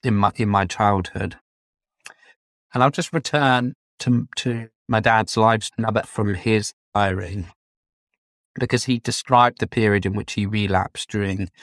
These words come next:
my middle childhood. He writes, "After I left my job, I took one pill,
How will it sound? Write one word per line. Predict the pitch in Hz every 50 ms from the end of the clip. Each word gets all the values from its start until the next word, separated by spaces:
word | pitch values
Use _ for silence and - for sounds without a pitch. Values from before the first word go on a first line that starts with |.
| - _ _ _ _ _ _ _ _
my | - 101 98 95 92 90 90 87 - - _ _
middle | 110 107 104 - 95 95
childhood. | - - 107 92 90 90 87 - - 69 - - _ _ _ _ _ _ _
He | - 123 117
writes, | 120 123 113 110 107 117 - - - - _ _ _ _ _ _ _ _ _ _ _ _ _ _ _ _ _ _ _ -
"After | 127 139 156 156 - - 160 -
I | 131 120
left | 123 123 135 139 135 - - - - -
my | 127 123 120
job, | - - 113 101 95 92 90 - - _ _
I | - 98
took | - - - 147 151 - - -
one | 117 117 120 120 117 107
pill, | - - 123 110 95 90 90 90